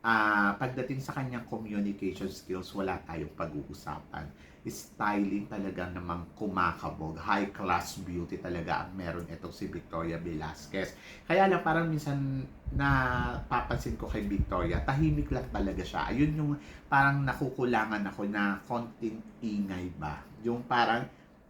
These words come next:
bubbly personality, yun yung hinahanap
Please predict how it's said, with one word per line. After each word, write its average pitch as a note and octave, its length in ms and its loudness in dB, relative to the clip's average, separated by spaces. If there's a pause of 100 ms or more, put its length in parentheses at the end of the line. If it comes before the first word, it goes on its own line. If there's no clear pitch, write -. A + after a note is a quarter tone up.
(140)
bubbly B2 480 6
personality, F2+ 880 -4
yun F2 160 -2
yung F2+ 240 -6
hinahanap D#2+ 400 -8